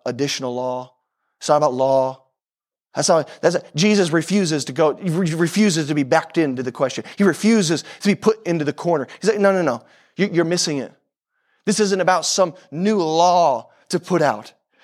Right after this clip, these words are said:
This isn't about some new standard so that we can come along and just say, 'Look at Jesus. I'm not keeping all the rules.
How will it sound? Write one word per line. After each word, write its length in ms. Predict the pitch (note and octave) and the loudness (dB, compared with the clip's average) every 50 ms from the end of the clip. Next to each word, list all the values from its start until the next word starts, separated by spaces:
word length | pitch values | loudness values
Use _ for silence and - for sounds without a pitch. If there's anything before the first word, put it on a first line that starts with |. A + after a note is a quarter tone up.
| - - - | -12 -4 -2
This 120 | G#3+ A3 | 0 0
isn't 220 | A#3 A3 F#3+ A3 G#3+ | 2 2 2 2 2
about 260 | G3 F#3 F#3+ F#3+ D#3 | 2 0 0 0 0
some 300 | - - A3+ A3 G3 G3 | -2 -2 -2 -2 -2 -4
new 120 | G#3+ A3+ | -4 -4
standard 520 | - - - - A3 G#3+ A3 G#3 G3 F3 - | -2 -2 0 0 2 2 2 2 0 -2 -2
so 140 | - F3+ F3 | -2 -4 -2
that 160 | F3+ F#3 F3 | -4 -2 -4
we 80 | G3+ | -6
can 120 | F#3+ - E3+ | -8 -6 -2
come 160 | - A3 G#3 | -2 0 2
along 240 | F#3 F#3+ G3+ G3 F#3+ | 4 4 4 2 2
and 60 | E3 | 0
just 140 | F3+ F3+ - | -4 -2 -2
say, 80 | G3 | -2
'Look 180 | F#3+ A3+ E4 E4 | -4 -4 -8 -10
at 140 | D#4 C#4+ C#4 | -12 -10 -8
Jesus. 420 | D#4 C#4+ D4 D4 D4+ C#4+ - - _ - - - - | -6 -4 -4 -4 -4 -6 -8 -14 _ -20 -20 -10 -4
I'm 120 | - G3+ | -2 -2
not 120 | A#3 G#3+ G#3 | 0 -2 -2
keeping 240 | - B3+ - B3 B3+ | -2 -4 0 2 2
all 80 | B3 | 2
the 80 | B3 B3 | 2 2
rules. 640 | B3+ C#4 C#4+ D4+ D#4 D4+ D4+ D4+ A#3+ A3 - - | 2 2 2 2 0 0 0 0 -2 -4 -8 -10